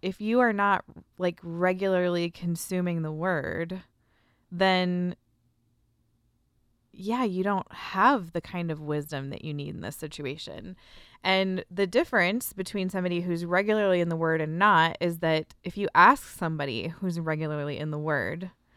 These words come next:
a question that has been clearly posited, like, and explained in Scripture,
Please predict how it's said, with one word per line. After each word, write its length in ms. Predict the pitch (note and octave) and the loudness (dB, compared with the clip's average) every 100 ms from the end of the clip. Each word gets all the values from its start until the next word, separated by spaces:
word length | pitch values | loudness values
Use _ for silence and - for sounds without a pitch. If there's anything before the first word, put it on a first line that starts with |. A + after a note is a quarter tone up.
| _ _ _ | _ _ _
a 80 | F3+ | -4
question 760 | - G3+ F#3+ - F3 D#3+ E3 E3 | 2 2 2 -2 -2 -2 -2 -2
that 140 | D#3+ | -4
has 220 | D#3 E3+ | -2 -4
been 220 | E3 D3+ | -4 -10
clearly 460 | D#3 - F3+ E3 D3 | -10 -8 -6 -6 -10
posited, 640 | - F3+ D#3 D3+ D3+ C#3+ - | -8 -4 -4 -4 -6 -6 -6
like, 220 | - E3 - | -2 -2 -2
and 120 | D#3+ | -8
explained 640 | D#3 - - D3+ C3 C#3 D3+ | -8 -14 -8 -6 -4 -4 -4
in 140 | D#3 | -4
Scripture, 640 | - D3+ D3 - - - | -4 -8 -8 -6 -4 -4